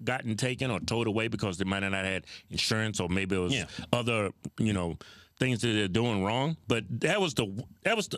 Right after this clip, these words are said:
Speaker 1: absolutely the worst thing that was gonna happen to 'em.
Speaker 2: How do you pull your gun out and
Speaker 1: Yeah.
Speaker 2: shoot a female police officer in the head?
Speaker 1: Right.
Speaker 2: Is her partner in the head?
Speaker 1: Right.
Speaker 2: When that gun's not even out.
Speaker 1: Yeah, you
Speaker 2: She
Speaker 1: have
Speaker 2: said
Speaker 1: all,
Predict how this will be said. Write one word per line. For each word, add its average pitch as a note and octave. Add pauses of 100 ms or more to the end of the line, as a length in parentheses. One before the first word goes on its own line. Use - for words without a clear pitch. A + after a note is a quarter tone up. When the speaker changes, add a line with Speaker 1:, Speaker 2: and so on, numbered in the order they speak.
Speaker 1:
absolutely E3+
the G2+
worst B2+
thing D3
that B2+
was A2+
gonna F#2
happen A#2+
to -
'em. C3 (240)
Speaker 2:
How G#3
do A#3+
you A3
pull G#3+
your F3
gun D3
out C3
and - (100)
Speaker 1:
Yeah. -
Speaker 2:
shoot D3
a G#2+
female C#3+
police C3+
officer G#2+
in E3+
the C3+
head? G2 (400)
Speaker 1:
Right. E2+
Speaker 2:
Is D3 (500)
her D3
partner E3+
in D#3
the C3+
head? A#2+ (260)
Speaker 1:
Right. E2 (320)
Speaker 2:
When C#3+
that D#3+
gun's D3+
not C3+
even A2
out. F#2+ (1080)
Speaker 1:
Yeah, B2
you D3+
Speaker 2:
She G3
Speaker 1:
have G3+
Speaker 2:
said G#3+
Speaker 1:
all, F#3+